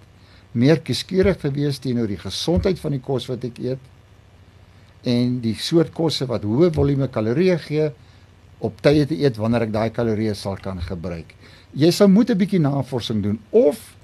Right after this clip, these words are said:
jy sal moet na iemand toe gaan wat 'n kundige is in die gebied van voeding. Uh,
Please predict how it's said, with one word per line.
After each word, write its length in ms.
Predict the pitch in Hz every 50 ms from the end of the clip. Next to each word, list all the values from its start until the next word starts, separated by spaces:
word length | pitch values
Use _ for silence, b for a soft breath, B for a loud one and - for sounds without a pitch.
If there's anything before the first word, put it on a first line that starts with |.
| b b b b
jy 100 | 120 123
sal 160 | - - 123
moet 180 | 113 117 117 -
na 120 | 113 104 -
iemand 300 | 165 180 214 233 208 -
toe 100 | 202 147
gaan 320 | - 170 170 170 170 165 165 B B B B B
wat 140 | - 104 - -
'n 80 | - -
kundige 380 | - 185 196 202 185 - 156 160 160
is 160 | 143 123 -
in 60 | 123 113
die 80 | 101
gebied 360 | - - 107 104 123 139 135
van 200 | - - 107 92
voeding. 380 | - - 214 226 233 247 240 208 - b b b b b b b b b b b - -
Uh, 280 | 107 104 101 104 107